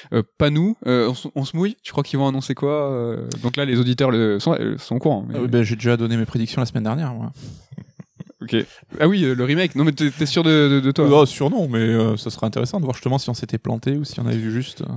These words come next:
Speaker 1: Bon, le Colors, portage du Colors, euh, une
Speaker 2: Bah.
Speaker 1: compilation des vieux, euh, Sonic. Alors j'espère, moi je croise les doigts parce que des, des compilations Sonic, il y en a eu
Speaker 2: Ce que
Speaker 1: moult,
Speaker 2: j'allais
Speaker 1: hein.
Speaker 2: dire, ouais, il y en a
Speaker 1: Mais
Speaker 2: eu,
Speaker 1: il y avait
Speaker 2: euh,
Speaker 1: jamais tout.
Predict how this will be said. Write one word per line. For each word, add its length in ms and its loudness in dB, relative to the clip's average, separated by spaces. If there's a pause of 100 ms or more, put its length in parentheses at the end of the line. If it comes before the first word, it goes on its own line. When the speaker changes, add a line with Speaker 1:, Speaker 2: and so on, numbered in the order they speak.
(220)
Speaker 1:
Bon, 120 4
le 120 8
Colors, 600 2
portage 360 0
du 80 -8
Colors, 460 4
euh, 180 4
une 80 0
Speaker 2:
Bah. 60 0
Speaker 1:
compilation 680 2
des 180 4
vieux, 460 2
euh, 220 4
Sonic. 420 -2
Alors 220 4
j'espère, 500 2
moi 80 0
je 60 -2
croise 180 0
les 80 0
doigts 140 2
parce 80 -10
que 100 -2
des, 580 0
des 120 -2
compilations 400 0
Sonic, 200 -6
il 40 -2
y 20 -2
en 40 0
a 60 2
eu 240 4
Speaker 2:
Ce 60 -2
que 60 2
Speaker 1:
moult, 80 4
Speaker 2:
j'allais 100 2
Speaker 1:
hein. 40 4
Speaker 2:
dire, 220 2
ouais, 140 0
il 60 -2
y 20 -2
en 40 -2
a 20 -2
Speaker 1:
Mais 100 2
Speaker 2:
eu, 60 0
Speaker 1:
il 80 0
y 20 6
avait 140 4
Speaker 2:
euh, 20 2
Speaker 1:
jamais 240 2
tout. 260 -2